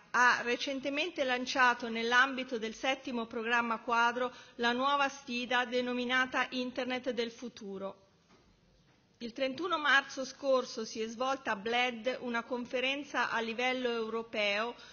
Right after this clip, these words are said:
sul futuro dei network, sulle prospettive della ricerca e sviluppo nel riguardo all'Internet del futuro.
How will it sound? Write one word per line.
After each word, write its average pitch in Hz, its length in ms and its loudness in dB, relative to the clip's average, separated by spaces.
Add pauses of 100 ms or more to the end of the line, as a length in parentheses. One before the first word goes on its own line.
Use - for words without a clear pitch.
(120)
sul 269 260 -4
futuro 285 460 -2
dei 247 140 0
network, 240 840 -2 (200)
sulle 269 360 -2
prospettive 254 720 -2
della 226 220 -2
ricerca 262 460 -2
e 214 60 -4
sviluppo 233 680 -4
nel 247 560 -2 (640)
riguardo 269 600 4
all'Internet 247 720 -2
del 233 180 -4
futuro. - 640 -12